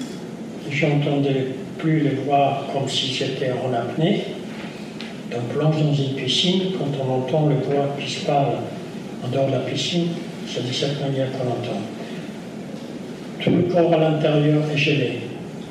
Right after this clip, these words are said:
Tout ce que vous avez en vous est complètement à morceaux de glace.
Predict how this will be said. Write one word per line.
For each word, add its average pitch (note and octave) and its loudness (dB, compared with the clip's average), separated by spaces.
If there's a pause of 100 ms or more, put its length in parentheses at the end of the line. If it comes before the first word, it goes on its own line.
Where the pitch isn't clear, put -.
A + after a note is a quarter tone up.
(140)
Tout - -8
ce - -2
que E3+ -2
vous D3 0
avez C#3 4
en C3 0
vous D3+ 2 (120)
est D3 -4
complètement D3 0
à - 2
morceaux C#3 0
de - -4
glace. - -2